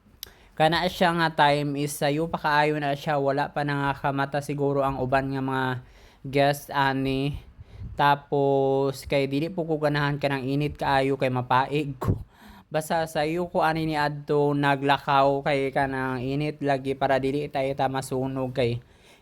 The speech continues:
itom na kay ta besh, pero wala na tayo pakialam kay mao hinuni lang gusto ka ng itom nga kanang panit. Tapos, ah, tabukon nang nako na siya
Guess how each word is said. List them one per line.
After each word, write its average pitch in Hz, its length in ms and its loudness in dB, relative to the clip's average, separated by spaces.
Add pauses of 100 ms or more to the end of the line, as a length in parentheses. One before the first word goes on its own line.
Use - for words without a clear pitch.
(140)
itom 139 320 -2
na 156 80 0
kay 143 400 2
ta 147 80 2
besh, 131 480 -2
pero 135 320 0
wala 131 240 2
na 143 160 -4
tayo 147 160 0
pakialam 135 640 -4
kay 131 240 0
mao 127 320 0
hinuni 139 480 0
lang 131 160 -2
gusto 127 480 -4
ka 135 80 0
ng 127 240 -2
itom 131 480 -2 (800)
nga 135 240 2
kanang 127 640 0
panit. 127 560 2 (880)
Tapos, 147 960 2 (320)
ah, 143 240 2
tabukon 151 480 0
nang 175 160 -2
nako 156 480 0
na 147 160 -2
siya 143 480 0